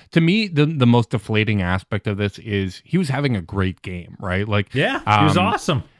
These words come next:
Speaker 1: a-, and this was, you know, we had a long home stretch after kind of the discourse of, "Oh, like, what's going on with Darius on the road?" And for him to have eighteen points of eight of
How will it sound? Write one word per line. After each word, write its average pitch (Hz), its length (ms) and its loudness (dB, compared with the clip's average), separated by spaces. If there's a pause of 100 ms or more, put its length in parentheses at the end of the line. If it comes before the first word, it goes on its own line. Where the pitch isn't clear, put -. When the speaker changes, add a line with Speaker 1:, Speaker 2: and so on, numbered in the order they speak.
(160)
Speaker 1:
a-, 131 220 0
and 139 400 0
this 135 200 0
was, 180 320 0
you 131 100 2
know, 139 300 2 (160)
we 123 400 2
had 127 180 -2
a 127 120 0
long 113 320 2
home 117 240 2
stretch 120 400 -2
after 113 460 -2
kind 113 180 -2
of 107 80 -4
the 101 80 -4
discourse 104 640 -2
of, 98 420 0
"Oh, 143 280 4
like, 98 260 -4
what's 120 160 -4
going 120 240 0
on 117 160 2
with 107 100 2
Darius 117 400 0
on 117 120 -2
the 101 80 -4
road?" 113 300 -2
And 87 140 -8
for 110 140 -8
him 110 220 -2
to 104 60 -2
have 104 280 0 (320)
eighteen 113 420 0
points 110 320 -4
of 92 140 -8
eight 101 180 -2
of 110 240 -4